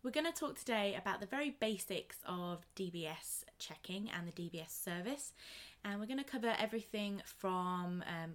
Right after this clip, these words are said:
what a D B S check actually is to how you'd get one done and, um, the types of things that make somebody eligible to get the certain levels of checks, um, that are available.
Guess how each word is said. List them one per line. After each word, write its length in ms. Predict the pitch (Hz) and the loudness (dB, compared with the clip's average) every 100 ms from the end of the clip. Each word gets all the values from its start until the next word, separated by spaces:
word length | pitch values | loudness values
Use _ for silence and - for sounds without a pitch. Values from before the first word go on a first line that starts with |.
| 175 | -4
what 200 | 190 202 | -2 -2
a 20 | |
D 220 | 185 190 185 | -2 0 0
B 80 | |
S 260 | 180 175 - | -2 -4 -6
check 280 | - - - | -6 -6 -2
actually 400 | 180 - - 175 - | -4 -4 -6 -6 0
is 380 | 240 320 381 - - - - - - - | 2 2 0 -8 -20 -20 -18 -18 -18 -6
to 100 | 339 | 0
how 180 | 294 277 | 4 6
you'd 260 | 254 233 | 4 2
get 200 | 214 - | 0 0
one 160 | 208 202 | 0 0
done 400 | 180 180 180 180 - - 202 | 2 2 0 -2 -10 -4 0
and, 560 | 180 180 175 175 - - | 2 2 2 0 -2 -4
um, 320 | 170 170 165 - | -2 -2 -6 -6
the 80 | 180 | -8
types 500 | - 202 190 - 190 | -4 -2 -2 -2 -6
of 80 | |
things 280 | 190 175 175 | -2 -2 -2
that 100 | - | -4
make 220 | 170 165 - | -4 -4 -6
somebody 400 | 175 170 170 - | -6 -4 -6 -2
eligible 640 | 165 170 - 151 156 156 - - - | -2 -2 -4 -4 -4 -4 -10 -14 -6
to 140 | 175 | -6
get 320 | - 151 - - | -2 -4 -4 -8
the 80 | 156 | -8
certain 340 | - 156 160 | -6 -6 -6
levels 340 | 151 151 156 156 | -8 -8 -10 -8
of 100 | - | -8
checks, 560 | - - - - - - | -6 -8 -8 -8 -8 -8
um, 300 | 151 147 - - | -8 -8 -12 -10
that 140 | 160 | -10
are 200 | 143 147 | -8 -10
available. 520 | 147 147 143 - - | -8 -8 -8 -10 -12